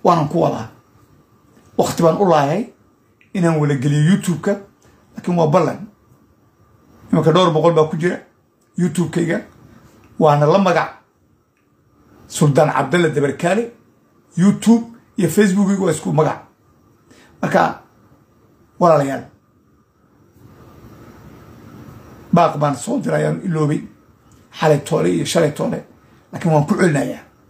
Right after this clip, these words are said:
Igana qora, igana gaadhsiiya garaadada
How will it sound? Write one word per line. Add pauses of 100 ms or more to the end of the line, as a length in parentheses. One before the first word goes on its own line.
(1000)
Igana (120)
qora, (1040)
igana
gaadhsiiya (800)
garaadada